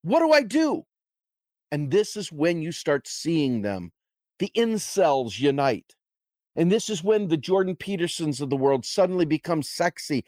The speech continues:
instead of a wrinkled up Raisin Bran piece of shit motherfucker, okay? Suddenly,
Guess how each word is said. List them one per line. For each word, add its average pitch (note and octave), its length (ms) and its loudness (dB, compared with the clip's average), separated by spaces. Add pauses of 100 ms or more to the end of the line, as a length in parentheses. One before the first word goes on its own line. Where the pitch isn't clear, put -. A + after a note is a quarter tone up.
(120)
instead E3+ 360 2
of E3 100 0
a C#3+ 80 4
wrinkled F3 480 2
up E3 160 2
Raisin D#3 600 2
Bran D3 380 2
piece - 300 -8
of A2+ 80 -8
shit - 340 0
motherfucker, D3 680 0 (480)
okay? C3 480 0 (880)
Suddenly, G3+ 680 2